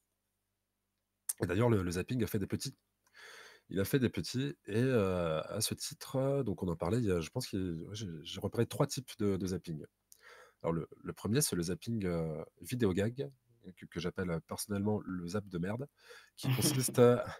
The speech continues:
Speaker 1: qui consiste en l'enchaînement erratique de séquences où l'on voit des chats sursauter et des skateurs se vautrer. On a ensuite le zapping promotionnel, que j'appelle personnellement le zap de pute, euh, qui est commandité par une chaîne, et, heu, dont le seul intérêt, en fait, est de vanter les programmes de cette chaîne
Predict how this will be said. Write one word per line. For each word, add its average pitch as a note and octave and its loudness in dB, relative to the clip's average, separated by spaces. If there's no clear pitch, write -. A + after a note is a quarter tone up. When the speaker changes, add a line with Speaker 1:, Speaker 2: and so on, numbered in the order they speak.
Speaker 1:
qui - -10
consiste - 0
en G#2+ 6
l'enchaînement B2 4
erratique A#2+ 4
de G#2 2
séquences B2+ -2
où A2 0
l'on A2 0
voit A2+ 2
des G#2+ 2
chats G2 0
sursauter - -2
et - -8
des E2+ -8
skateurs - -8
se F2 -8
vautrer. E2+ -6
On G2 6
a B2 12
ensuite - 6
le A2 6
zapping A2 4
promotionnel, D3 4
que - -2
j'appelle G2 0
personnellement A#2 2
le F2+ 2
zap G#2+ 0
de F#2+ -2
pute, - -8
euh, F#2 2
qui - 0
est G2 0
commandité C3+ 4
par A2+ 4
une F2 2
chaîne, B2 4
et, A2 2
heu, F#2+ 6
dont G#2 2
le F#2 4
seul C#3 4
intérêt, A#2+ 4
en A#2 2
fait, - 0
est F#2 0
de F#2 2
vanter A2 2
les G2+ 2
programmes A2+ 4
de F2+ -6
cette F2 -2
chaîne A#2+ 0